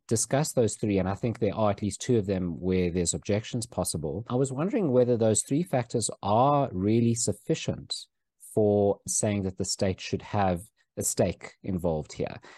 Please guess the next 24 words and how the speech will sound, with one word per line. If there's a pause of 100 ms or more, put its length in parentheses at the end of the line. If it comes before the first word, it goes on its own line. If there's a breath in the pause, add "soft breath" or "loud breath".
(100)
So (500 loud breath)
in
the
case
of
a
car, (840)
it
seems
like
it, (240)
those
three
factors
are
sufficient.
It
seems
in
the (120)
case
of
a
car,